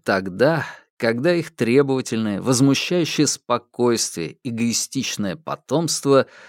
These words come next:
находилось далеко от дома, в школе. Его единственный сын умер одновременно с матерью, прожив всего лишь двадцать четыре часа с момента рождения.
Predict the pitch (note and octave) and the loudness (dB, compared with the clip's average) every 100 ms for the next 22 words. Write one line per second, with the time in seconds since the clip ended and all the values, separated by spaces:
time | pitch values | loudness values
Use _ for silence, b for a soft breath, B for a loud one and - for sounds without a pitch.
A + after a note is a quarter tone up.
0 | B C#3+ D3 D#3+ D#3 G3+ D#3+ A#2 C3 B2 | B 0 2 2 2 2 2 2 2 2
1 | - B2+ G#2+ F2 E2+ D#2+ D2 - _ _ | 2 2 0 -4 -4 -4 -6 -16 _ _
2 | - - - D3+ - C2 - _ _ _ | -12 -10 -4 -2 -2 -8 -20 _ _ _
3 | _ _ _ _ _ D#2+ F2+ B2+ C3 B2+ | _ _ _ _ _ -6 2 4 4 2
4 | C3+ - C3 B2+ B2 - D3+ D#3 G2 _ | 0 0 0 0 0 -2 0 -2 -4 _
5 | _ - D3 C#3 C3+ A#2+ A#2+ B2 C3 C3 | _ 0 4 4 4 2 2 2 2 2
6 | C3 A#2+ - C#3+ C3 - B1 A#1 - b | 2 0 -2 -2 -4 -6 -10 -12 -16 b
7 | b b G2+ G2+ A#2+ C#3 - A2+ A#2+ F#3 | b b -4 0 2 0 -2 -4 -4 -2
8 | D#3 C3 A2 C#3 C#3+ C3+ - A2+ F#2+ A#2+ | -2 -2 0 0 0 -4 -4 -6 -4 -2
9 | A2+ - G2+ - G2+ G2+ G#2 F2+ F2 A2+ | -2 -4 -4 -2 -2 -2 -2 -4 -4 -6
10 | A#2 G#2 G2+ F#2+ E2 E2+ C#2+ A#1 G#1+ | -6 -6 -6 -8 -8 -10 -10 -12 -18